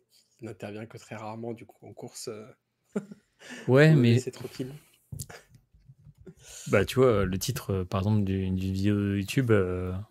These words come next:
Speaker 2: Lambiadze, euh, l'homme derrière Verstappen, tu vois. Mais parce qu'il analyse tout, tu vois. Et les meilleurs dé-, et quand, enfin, faut quand même un,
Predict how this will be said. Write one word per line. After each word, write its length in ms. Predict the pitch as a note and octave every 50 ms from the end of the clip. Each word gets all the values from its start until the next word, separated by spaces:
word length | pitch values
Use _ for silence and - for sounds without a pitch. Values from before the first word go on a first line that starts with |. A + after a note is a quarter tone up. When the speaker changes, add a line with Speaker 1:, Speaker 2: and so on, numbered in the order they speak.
| _ _ -
Speaker 2:
Lambiadze, 420 | G#2+ G#2 G2+ A2 G#2 G2 G2+ G#2+
euh, 600 | B2 C3 C3 B2 A2 G2+ G2 G2 G2 F#2+ F#2+ F#2+ G2
l'homme 320 | G#2 A2+ B2 B2+ A#2+ A2+
derrière 300 | G#2 G#2 G2+ G#2+ A2 G#2+
Verstappen, 520 | G2+ G2+ F#2+ - - - A#2+ C3+ C3 A2+ G2
tu 100 | G2+ -
vois. 160 | G#2+ F2+ F#2+ _ _ _ _ _ _ _ _ _ _
Mais 100 | - G2+
parce 180 | G2 - G2+ -
qu'il 220 | - C#3 B2+ A2+
analyse 340 | G#2+ G2+ G#2 G2+ G#2 G2+ -
tout, 140 | - - E3
tu 140 | - - -
vois. 120 | G#2+ F2+ - _ _ _ _ _ _ _ _ _ _ _ _ _ _ - - _ _ _
Et 100 | - -
les 100 | A#2 A2
meilleurs 280 | A#2+ B2+ B2+ C3 C3+ B2+
dé-, 220 | B2 A#2+ C#3+ - - _ _ _
et 100 | - C3+
quand, 360 | A#2 C#3+ C#3 A#2 - - - - - - C#3 B2 C#3 - - _ _ - - - _ -
enfin, 120 | - F#2+
faut 100 | F#2 A2+
quand 120 | A2+ C3
même 160 | C3 C3 A#2+ A#2
un, 340 | - A2+ A2+ A2 G#2+ -